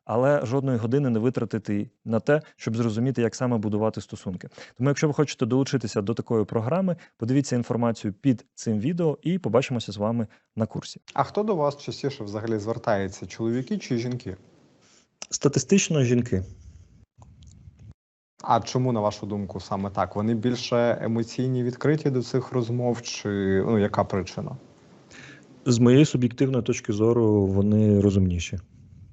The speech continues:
Speaker 1: Е, мені здається, що якщо ми візьмемо сто, чо-, віз-, там, сто чоловіків і сто жінок, то чисто статистично, і от так, як я відчуваю по своїй роботі, е, я можу сказати, що жінки, вони більш свідомі,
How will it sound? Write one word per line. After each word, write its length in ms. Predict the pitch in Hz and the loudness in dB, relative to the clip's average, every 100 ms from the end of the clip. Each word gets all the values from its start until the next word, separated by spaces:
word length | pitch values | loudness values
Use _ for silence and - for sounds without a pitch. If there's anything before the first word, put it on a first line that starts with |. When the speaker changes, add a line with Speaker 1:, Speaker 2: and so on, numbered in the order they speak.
| _ - - - - _ - | _ -20 -20 -20 -20 _ -2
Speaker 1:
Е, 80 | 113 | 2
мені 240 | 107 120 | 4 4
здається, 420 | 113 113 110 - | 6 8 6 4
що 140 | 101 110 | 0 0
якщо 220 | 104 113 | 2 2
ми 100 | 107 | 4
візьмемо 440 | 110 104 104 101 | 6 6 4 4
сто, 880 | 98 - 107 101 98 95 92 - 104 | 0 -2 4 4 6 4 0 -4 -8
чо-, 180 | 104 113 | -2 0
віз-, 300 | 120 104 107 | 2 4 4
там, 160 | 113 104 | 4 2
сто 180 | - 113 | 4 4
чоловіків 580 | - 107 101 - 110 104 | 6 4 4 2 0 -2
і 40 | |
сто 200 | - 113 | 0 0
жінок, 440 | 101 113 185 - - - - - _ _ | 2 0 0 -2 -20 -20 -20 -20 _ _
то 500 | 117 107 104 101 - - | 0 2 4 2 0 -6
чисто 360 | - 135 - 113 | 0 0 0 -4
статистично, 1120 | - 110 107 - 123 110 - - 101 98 95 - | -4 -4 -4 -2 2 2 0 -2 0 2 0 2
і 100 | 104 | 2
от 220 | 95 98 | 2 2
так, 220 | 107 - | 2 4
як 200 | 101 92 | 2 4
я 120 | 107 | 4
відчуваю 580 | 95 95 - 98 95 92 | 6 2 0 2 4 2
по 140 | 87 95 | -2 -6
своїй 680 | 107 101 98 95 87 98 - | -2 0 0 0 -2 -4 0
роботі, 640 | 104 147 196 139 107 - | 2 2 4 4 2 2
е, 160 | 110 98 | 0 4
я 120 | 120 | 4
можу 200 | 135 117 | 4 -2
сказати, 440 | - 104 120 135 | 0 2 2 2
що 260 | 107 - 104 | -2 2 2
жінки, 440 | 101 104 104 127 | 2 0 2 2
вони 380 | 107 101 98 98 | 4 2 0 0
більш 480 | 90 95 107 95 - | 0 4 4 4 -4
свідомі, 540 | - 104 101 98 147 | 0 2 4 4 0